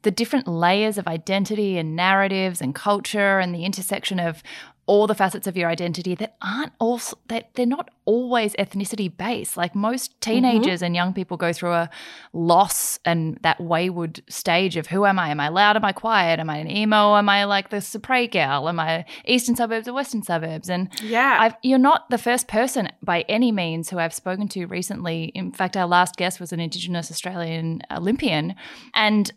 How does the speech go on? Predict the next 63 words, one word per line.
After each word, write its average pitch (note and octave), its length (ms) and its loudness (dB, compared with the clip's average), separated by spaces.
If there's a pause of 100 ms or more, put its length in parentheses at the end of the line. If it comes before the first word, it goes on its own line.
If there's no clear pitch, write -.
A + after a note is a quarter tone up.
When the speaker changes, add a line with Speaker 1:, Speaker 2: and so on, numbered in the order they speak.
Speaker 1:
I G#3 160 6
sort G#3 180 -2
of F#3 60 -4
expected - 640 2
this E3 140 -4
narrative G3 420 4
to G3 60 -8
come F3 220 -2
out G#3+ 180 4
of, E3 140 -2
I D3+ 120 -8
was D3 180 -10 (100)
bullied G#3 300 -2
when G3+ 100 -2
I G3 40 -2
was G3+ 120 -4
younger, F#3+ 260 0
you F3 120 -4
know, - 120 -8
racism G3 540 -2
and - 100 -10
questions. G3+ 560 -4
And F#3+ 220 -2 (400)
she D4 460 -2 (160)
basically A3 400 -2
didn't A#3+ 160 2
even A#3+ 180 0
realize B3 240 -2
she B3+ 100 -8
was B3+ 140 -6 (140)
Aboriginal A#3+ 480 -2
until E3 260 -6
she F3 160 -8
was E3+ 400 -10
in A3 140 4
Speaker 2:
Yeah. A3 60 4
Speaker 1:
high C#4+ 220 6
school. C4 380 6
And G#3 100 4
I, A3+ 240 6 (200)
you C#4+ 160 4
know, C4+ 80 6 (120)
it A4+ 160 8
was G#4 200 8
like, F4+ 160 6
Speaker 2:
<laughs> - 40 2
Speaker 1:
"Oh, C#4 380 8
okay, G#3+ 240 4
well, G#3+ 140 4
I've A3 160 6
left C4+ 320 2
all A3+ 180 4
this A#3 160 -2
time B3 380 2
for F#3 40 -4
this F#3 200 -4
particular G3+ 500 -4
narrative A3+ 380 4
that E3 160 -2
we're F3+ 80 -4
gonna E3+ 180 -4
talk E4 300 0
about." F#3 400 2